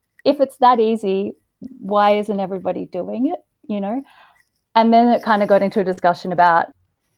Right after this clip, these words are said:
on the Instagram of like, "Do you think flow is easy?" And then people were responding, "No, no, no, it's absolutely not." So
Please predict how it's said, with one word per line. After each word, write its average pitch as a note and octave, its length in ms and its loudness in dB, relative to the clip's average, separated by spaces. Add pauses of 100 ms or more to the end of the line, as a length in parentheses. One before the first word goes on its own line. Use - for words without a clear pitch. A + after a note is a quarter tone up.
(220)
on G3+ 120 0
the F#3+ 60 -2
Instagram G#3+ 380 4
of F#3 100 0
like, F3+ 220 0 (420)
"Do B3+ 100 0
you D#4 200 4
think C#4 260 -2
flow G#3+ 300 4
is F#3+ 300 -2
easy?" F#3 640 -4 (180)
And A3 140 4
then A#3+ 140 6
people A3 300 4
were F#3 120 4
responding, F3 640 -2
"No, C#4 340 4
no, C#4 220 0
no, C#4 220 0
it's G#3 260 0
absolutely G#3 480 -2
not." G3 320 0
So F3+ 300 2